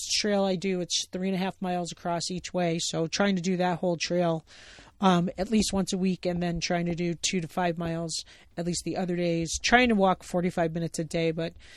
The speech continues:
that's hard with my new puppy who has to be on a leash. So if I have to drive to a trail and I can't just walk down to my mailboxes. Anyway, off topic again,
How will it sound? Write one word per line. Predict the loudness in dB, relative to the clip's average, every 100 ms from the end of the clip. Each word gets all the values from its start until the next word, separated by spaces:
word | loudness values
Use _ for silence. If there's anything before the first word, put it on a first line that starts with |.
| -20 _ 0
that's | 0
hard | 2 0 0
with | -2 -4
my | -4
new | -4
puppy | -4 -6 -4 -6
who | -4 -2 -2 -2
has | -2 -2 -2
to | -2
be | 0
on | 0
a | 0
leash. | -2 0 0
So | 0 -2 -6 -10 -18 -14 -6
if | 2
I | 4
have | 4
to | -2
drive | 2 12 12 12 12 8
to | 4 4
a |
trail | 4 6 8 10 10 6 4 -10 -20 -8
and | -4
I | 0
can't | 0 0
just | -2 0
walk | 0
down | 0 -2
to | 0
my | -2
mailboxes. | 0 0 0 -2 -4 -4 -8 -14 -8 -8 -8 -2
Anyway, | 4 6 6 4 0
off | -4 -4
topic | -2 -4 -4 -10 -10 -8
again, | -2 4 6 6 -2 -4